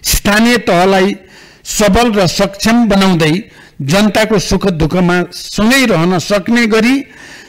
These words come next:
जन उत्तरदायी बनाउन हामी लागिरहेका छौँ।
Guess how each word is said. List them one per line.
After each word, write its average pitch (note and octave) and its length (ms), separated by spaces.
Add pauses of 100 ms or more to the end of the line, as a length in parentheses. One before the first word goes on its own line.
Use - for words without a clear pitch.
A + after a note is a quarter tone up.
(160)
जन F3 280
उत्तरदायी G3 720
बनाउन F3 400
हामी E3 460 (200)
लागिरहेका D#3+ 800
छौँ। A2+ 240